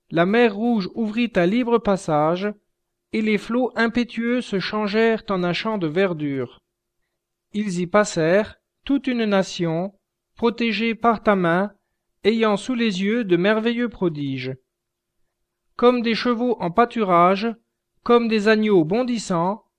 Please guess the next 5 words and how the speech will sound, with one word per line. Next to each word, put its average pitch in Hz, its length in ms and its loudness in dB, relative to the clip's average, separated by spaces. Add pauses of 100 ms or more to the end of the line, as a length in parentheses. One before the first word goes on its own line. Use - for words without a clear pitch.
(260)
ils 226 200 0
vous 190 180 -2
glorifiaient, 214 760 4
Seigneur, 190 840 0 (400)
vous, 202 460 -2